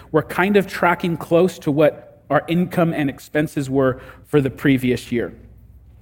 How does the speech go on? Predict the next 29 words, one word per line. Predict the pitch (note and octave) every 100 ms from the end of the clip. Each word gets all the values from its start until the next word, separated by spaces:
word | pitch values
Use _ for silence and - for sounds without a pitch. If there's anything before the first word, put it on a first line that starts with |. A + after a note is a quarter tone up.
| - - - - - - -
Now, | D#3 D3+ - - -
if | D#3
you | F3+
come | G3 G3+
down | F#3+ F#3
here | F#3+
to | E3+ -
operation | F3 - G3 F#3+ F#3 F3+
incomes | G3+ A3+ A3+ A3 A3 A3 -
versus | C#3 F3 - E3+ -
loss, | C#3 D3 A#2 - - - - - D3+
that | F3 G3
has | G3+ G3+
to | - E3+
do | C3+ F3
with | D#3+ D3 C3
the | D3
difference | A#2+ G3+ A#3 - D3 G3 -
between | - F3 - F3+ D#3 - - - - - - _ _
what | D#3 F3
you | E3+
spent | - A#3 C#4 - - - - - -
and | E3
what | E3 F3+ -
you | F3 D3+ - - _ _
brought | C3+ E3+ E3 F#3+
in | E3+ B2+ - A#2+
that | B2 - -
year, | E2+